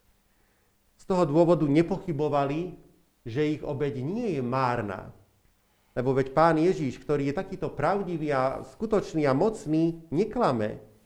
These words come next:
ale splní pri nich všetky svoje zasľúbenia.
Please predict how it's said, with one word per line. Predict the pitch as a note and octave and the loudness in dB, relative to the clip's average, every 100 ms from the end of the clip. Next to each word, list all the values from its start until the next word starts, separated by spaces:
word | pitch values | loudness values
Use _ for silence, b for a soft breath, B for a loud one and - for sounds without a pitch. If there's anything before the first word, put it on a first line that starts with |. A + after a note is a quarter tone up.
| _ | _
ale | - B2+ C3 | -2 2 2
splní | - - F3 E3 D#3 | -2 -2 2 2 0
pri | D3+ | -2
nich | D3 C3+ C3 - _ - | -2 -4 -6 -16 _ -10
všetky | D3+ - | -10 -8
svoje | B2 B2 A2+ | -8 -2 -2
zasľúbenia. | A2+ A2+ - A2+ G#2 G#2+ G#2 G#2+ A#2+ | -2 -4 -4 -4 -2 -2 -2 -4 -8